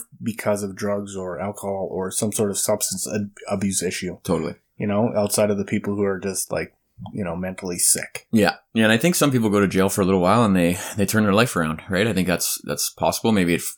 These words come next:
Speaker 2: jail freaks them out and they say, "You know what? I don't, I don't ever wanna be back here. So what do I gotta do to, in order to stay out of here?"
Speaker 1: Martha Stewart.
Speaker 2: Martha Stewart. Perfect example.
Speaker 1: Yeah. She did a little time there.
Speaker 2: She's a gangster.
Speaker 1: She is. <laughs> Martha, Martha Stewart and Snoop Doggy Dogg.
Speaker 2: <laughs>
Speaker 1: G'd up.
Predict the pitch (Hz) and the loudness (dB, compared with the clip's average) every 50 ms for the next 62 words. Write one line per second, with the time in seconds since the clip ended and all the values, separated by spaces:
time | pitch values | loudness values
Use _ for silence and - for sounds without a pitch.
0 | _ - - 92 85 - - 98 90 - - 92 101 113 113 - 87 85 - 95 | _ 0 0 0 2 2 0 0 0 2 2 4 4 4 4 2 0 0 0 0
1 | 87 87 90 98 101 98 90 87 90 - - 87 90 90 90 87 85 87 87 85 | 2 2 4 4 4 4 4 2 2 0 0 0 2 2 2 2 2 2 2 2
2 | 82 82 80 76 101 107 117 - - 110 107 104 - - 92 85 87 92 90 87 | 2 0 0 2 2 2 2 2 2 0 0 0 0 0 0 0 2 2 2 2
3 | 85 87 80 80 82 85 78 - 78 - - 85 82 80 78 80 78 - - 87 | 2 0 0 0 0 0 0 0 -2 -2 -2 -2 -2 -2 -2 0 0 2 2 2
4 | 80 80 92 104 117 - 143 143 165 170 123 131 131 - 131 110 - - 147 160 | 2 2 0 0 0 0 -2 -2 -2 2 4 2 4 2 0 -2 -2 -2 -2 0
5 | 175 160 160 - - _ _ - - 98 101 104 98 90 - 104 95 - - 143 | 0 0 -2 -4 -12 _ _ -14 -4 0 2 2 4 4 2 2 2 2 4 4
6 | 151 123 90 - - - 104 98 - 95 90 95 107 120 127 143 143 - - - | 4 2 2 -2 -4 -2 -2 0 0 0 -2 -2 0 0 0 0 0 -4 -8 -6
7 | - 107 104 113 139 - - - _ - - 123 113 117 117 120 123 123 120 117 | -6 -4 -2 -2 -2 -4 -6 -12 _ -8 -4 -4 -2 0 2 2 4 4 4 4
8 | 110 - 120 107 107 113 120 123 127 143 208 240 - _ _ - 98 101 80 82 | 2 0 -2 0 0 2 4 4 4 4 2 0 -2 _ _ -4 -2 -2 0 0
9 | 85 87 110 - - - - - _ _ _ _ _ - - 117 135 - - - | 0 0 0 -2 -6 -10 -14 -16 _ _ _ _ _ -4 0 0 0 0 0 -4
10 | - - - - - 156 151 123 113 123 135 135 135 127 - - - - - - | -4 -4 -4 -2 0 2 2 4 4 2 2 2 0 0 0 -6 -14 -20 -10 -4
11 | 120 127 143 147 170 147 - - - 147 151 147 - 117 104 - - 127 123 135 | 0 2 2 2 2 0 -2 0 2 2 2 2 0 -2 -4 -2 -2 -2 -2 0
12 | 135 127 123 123 120 117 107 107 110 123 135 120 95 - - - 147 - - _ | 2 2 2 2 2 0 2 2 4 4 4 4 2 0 -2 -4 -4 -4 -6 _
13 | - - 160 - - - 220 202 - _ _ - 117 101 - 113 110 117 117 117 | -4 -2 -2 -2 -2 -4 -6 -6 -6 _ _ -10 -10 -10 -6 -6 -4 -4 -4 -2
14 | 117 131 - - _ | -4 -4 -6 -6 _